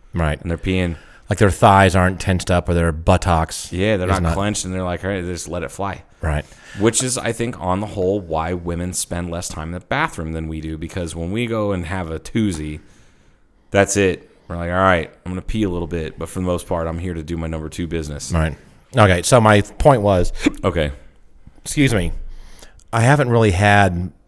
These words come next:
Speaker 1: you said you're gonna have diarrhea. I haven't really, I had some of that, but not bad. But here's the, the problem.
Speaker 2: I didn't see, I didn't say diarrhea. I said, uh, poops.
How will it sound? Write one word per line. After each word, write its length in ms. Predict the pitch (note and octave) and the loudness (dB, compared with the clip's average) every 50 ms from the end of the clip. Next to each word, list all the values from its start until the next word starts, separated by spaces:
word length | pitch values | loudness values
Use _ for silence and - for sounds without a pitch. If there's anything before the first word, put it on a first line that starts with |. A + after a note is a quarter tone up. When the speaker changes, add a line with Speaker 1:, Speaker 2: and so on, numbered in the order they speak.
| _ | _
Speaker 1:
you 160 | - G#2+ G#2 G#2+ | -6 -2 -2 -2
said 140 | - G#2+ | 0 0
you're 20 | A2 | 2
gonna 120 | C#3 C#3 | 2 4
have 40 | A#2+ | 6
diarrhea. 460 | A#2+ A#2+ A#2+ A#2+ B2+ A#2+ G2 G2 E2 G2 | 6 6 6 6 6 6 4 4 2 0
I 40 | |
haven't 200 | B2 C#3 - B2+ | -2 0 0 0
really, 200 | A#2 B2 A#2+ G2+ | 0 0 2 2
I 20 | G#2 | 2
had 260 | G2 B2 C3 B2 A2 | 4 4 4 2 2
some 300 | G#2 - - D#3 C#3+ B2 | 0 0 4 4 4 6
of 20 | G#2+ | 6
that, 100 | G#2 G#2 | 4 4
but 80 | G#2+ G#2+ | 4 4
not 240 | A#2+ A#2+ A2+ G#2 G2 | 6 4 4 4 4
bad. 180 | A2 A2 G#2 | 4 4 4
But 120 | G#2+ A2+ G#2 | 2 2 4
here's 220 | A#2 D3 C#3+ B2 | 6 4 4 4
the, 120 | A2+ A#2 - - - - | 2 -6 -8 -10 -10 -2
the 140 | A#2 B2 - | -2 -2 0
problem. 500 | - - C3+ C3+ E3 E3 A2+ D#2+ C#2+ C#2 | 4 4 6 6 6 6 4 2 0 0
Speaker 2:
I 120 | F2 F#2+ G#2 | 0 0 0
didn't 200 | A#2+ C3 A2+ G#2 | 0 -2 -2 -4
see, 340 | - - G2 F#2 F2+ F2 - - | -4 -4 -4 -4 -4 -4 -4 -2
I 120 | F#2+ G2+ | -4 -2
didn't 180 | G#2+ G#2+ F#2 F2 | -2 -4 -4 -6
say 240 | - - F2+ F2+ F2 | -6 -6 -6 -6 -6
diarrhea. 460 | D#2+ F#2 E2+ E2+ E2+ F2+ F#2+ F2 D2+ | -6 -6 -4 -4 -4 -2 -2 -2 -2
I 140 | C#2+ D#2+ D#2+ | -4 -4 -6
said, 360 | - - - - D#2+ D#2+ - | -6 -4 2 4 4 4 4
uh, 300 | E2 D#2+ D#2+ D#2+ D#2+ D2+ - - - - - - - - - - - - _ _ _ - - - - - - - - - - - | 2 0 -2 -4 -4 -6 -8 -12 -14 -16 -18 -18 -20 -20 -20 -20 -20 -20 _ _ _ -20 -20 -20 -20 -20 -20 -20 -18 -16 -12 -8
poops. 460 | - - G2+ F2+ - - - - - | -6 -4 -4 -4 -4 -6 -10 -10 -12